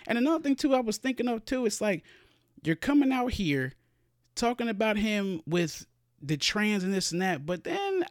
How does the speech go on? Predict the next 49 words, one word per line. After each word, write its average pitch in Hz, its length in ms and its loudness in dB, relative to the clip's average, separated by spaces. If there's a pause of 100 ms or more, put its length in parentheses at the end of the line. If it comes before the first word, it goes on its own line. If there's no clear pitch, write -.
I, 262 640 0
and 254 160 2
I 359 80 2
was 269 140 -2
high 202 260 0
when 185 140 2
I 170 100 4
thought 156 220 0
about 135 280 -2
this. 147 180 -2
And 277 100 2
I 311 80 0
thought 262 220 -2
to 254 60 -2
myself, 214 440 -2
like, 156 320 -2 (840)
did 165 340 4
you 285 260 6
think 285 460 0
that 240 180 -2
maybe 240 680 0 (160)
if 180 200 -2
he 226 180 -2
likes 214 280 0
trans, 220 340 -2
that's 190 240 0
why 190 140 -2
he 196 140 0
got 180 240 0
with 135 200 -2
you? 320 300 0 (540)
'Cause 160 220 0
she 302 260 4
looked 320 340 0
weird 262 320 0
as 233 120 -4
fuck. 262 340 0 (100)
Like, 160 140 0
I 190 60 0
mean, 202 160 0
I'm 247 120 0
not 262 200 2
gonna 226 180 2
lie. 233 240 4
She, 254 380 0
to 208 100 4
me, 277 260 2
she - 160 -2
looks, - 360 0